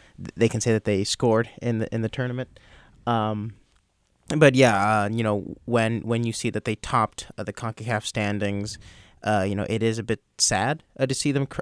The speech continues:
uh, crash out with potentially zero points. But, uh, you know, th-, the future does look bright, uh, for Canada. And like you said, with the three nations hosting it in twenty twenty-six, uh, you know, something tells me that they're gonna quickly, uh, f-,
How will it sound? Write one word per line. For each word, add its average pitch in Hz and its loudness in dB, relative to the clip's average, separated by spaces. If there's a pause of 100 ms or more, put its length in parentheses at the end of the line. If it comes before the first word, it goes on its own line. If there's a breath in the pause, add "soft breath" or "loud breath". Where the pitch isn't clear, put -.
uh, 120 4
crash 120 0
out 123 4
with 113 0
potentially 110 -4
zero 107 2
points. 123 -2 (420 soft breath)
But, 107 4
uh, 98 4
you 101 0
know, 101 0
th-, 104 -10
the 113 -6
future 120 -2
does 107 2
look 107 -4
bright, 101 0
uh, 101 -2
for - -8
Canada. 98 -4
And 101 -2
like 101 -8
you 107 -6
said, 120 2
with 107 0
the 101 -8
three 107 -4
nations 104 -2
hosting 104 -2
it 101 0
in 101 -2
twenty 101 -4
twenty-six, - -4 (420 soft breath)
uh, 95 2
you 104 -2
know, 101 -2
something 95 -6
tells 98 -8
me 98 -4
that 98 -4
they're 90 -4
gonna 92 -6
quickly, 95 -6 (100)
uh, 92 0
f-, - -8